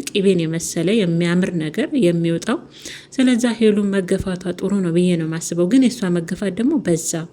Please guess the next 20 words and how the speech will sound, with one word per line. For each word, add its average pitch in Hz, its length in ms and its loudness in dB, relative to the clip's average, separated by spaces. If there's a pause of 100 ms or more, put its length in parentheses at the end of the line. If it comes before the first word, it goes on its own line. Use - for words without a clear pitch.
ከአንዴም 170 460 0
ሶስቴ 185 480 -6
በዛ። 175 380 0
የእውነቴን 170 520 -2
ነው 165 80 -2
የምላችሁ። 190 460 -4 (720)
እኛ 185 240 2 (100)
ሄሉን፣ 190 360 2 (160)
ከሄሉ 208 340 4
ጋር 196 160 0
አብራችሁ 185 360 -4
የመጣችሁ 175 640 -4 (140)
ቤተሰቦቿ 180 520 -2 (280)
ስትጨነቅ 175 640 -6
አብራችሁ 175 400 -6
የምትጨነቁ፣ 170 800 -6
ስትታመም 175 680 -4
አብራችሁ 175 380 -6
የምትታመሙ 190 680 -2 (540)
ግልጽ 226 240 0